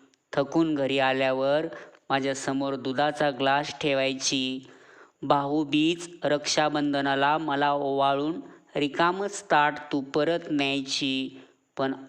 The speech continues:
आज मला कळतंय ताई, जबाबदारी घेईन मी तुझ्या रक्षणाची. तुझ्या लग्नावेळी भरल्या मांडवात मला माझ्या डोळ्यांना आवरताच नाही आलं. तू जाताच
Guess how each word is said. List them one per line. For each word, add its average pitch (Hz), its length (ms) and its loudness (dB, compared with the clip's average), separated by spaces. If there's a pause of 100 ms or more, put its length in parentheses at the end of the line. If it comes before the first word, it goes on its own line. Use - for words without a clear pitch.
आज 139 420 2
मला 135 280 0
कळतंय 143 640 0
ताई, 135 500 0 (840)
जबाबदारी 135 640 2
घेईन 131 480 -2
मी 143 180 -4
तुझ्या 127 400 -2
रक्षणाची. 127 1040 -2 (500)
तुझ्या 131 260 0
लग्नावेळी 135 920 0
भरल्या 139 440 0
मांडवात 135 680 2 (480)
मला 143 220 2
माझ्या 139 320 0
डोळ्यांना 139 760 0
आवरताच 143 720 0
नाही 139 340 -2
आलं. 147 640 0 (800)
तू 143 100 0
जाताच 143 800 2